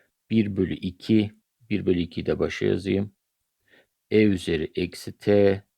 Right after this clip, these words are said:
cos iki T D T. Yani neye dönüştü? Cos iki T'ye dönüştü sin iki T'den. Ama kısmi integrasyondan biz biliyoruz ki bu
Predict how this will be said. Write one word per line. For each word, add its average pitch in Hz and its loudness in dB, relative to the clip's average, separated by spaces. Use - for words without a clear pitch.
cos 95 -2
iki - -20
T - -14
D 80 2
T. - -16
Yani 139 10
neye 147 6
dönüştü? 127 2
Cos 123 4
iki - -8
T'ye 104 2
dönüştü 85 -10
sin 110 -6
iki - -6
T'den. 98 2
Ama 127 6
kısmi 123 2
integrasyondan 104 4
biz 95 -6
biliyoruz 110 2
ki 120 -2
bu 107 -2